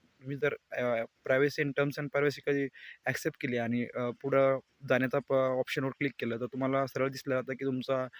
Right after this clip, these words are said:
अर्ज जर सिलेक्टेड झाला असेल, तुमच्या मोबाईल नंबरवरती ओटीपी येईल आणि नाही झाले असेल तर तुम्हा-, तुम्हाला सांगू वाटेल की तुमचं जे ॲप्लिकेशन आहे ना, अजून शॉर्टलिस्ट झाली नाही, म्हणजे तुमची अजून निवड झालेली नाही, हे दाखवण्याचा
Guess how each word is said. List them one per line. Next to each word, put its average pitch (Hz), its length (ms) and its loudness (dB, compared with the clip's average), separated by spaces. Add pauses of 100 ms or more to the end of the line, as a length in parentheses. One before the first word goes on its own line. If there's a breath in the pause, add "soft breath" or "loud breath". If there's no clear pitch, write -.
(300 loud breath)
अर्ज 120 160 0
जर 135 180 4
सिलेक्टेड 131 420 -2
झाला 135 160 2
असेल, 131 200 -4
तुमच्या 135 220 -2
मोबाईल 131 380 2
नंबरवरती 131 440 0
ओटीपी 120 420 -4
येईल 147 160 0 (440 loud breath)
आणि 123 300 2
नाही 139 220 4
झाले 139 180 4
असेल 135 180 0
तर 135 40 -4
तुम्हा-, 131 380 -2
तुम्हाला 135 200 0
सांगू 127 180 -4
वाटेल 131 240 -4
की 127 80 -12
तुमचं 139 480 -2
जे 135 160 0
ॲप्लिकेशन 131 480 -6
आहे 147 80 -4
ना, 135 80 -6 (120)
अजून 135 220 -4
शॉर्टलिस्ट 131 360 -6
झाली 123 160 -4
नाही, 113 80 -4
म्हणजे 120 180 -4
तुमची 131 180 -6
अजून 143 220 -4
निवड 156 240 6
झालेली 113 260 0
नाही, 117 140 -4 (420 loud breath)
हे 160 60 6
दाखवण्याचा 143 540 0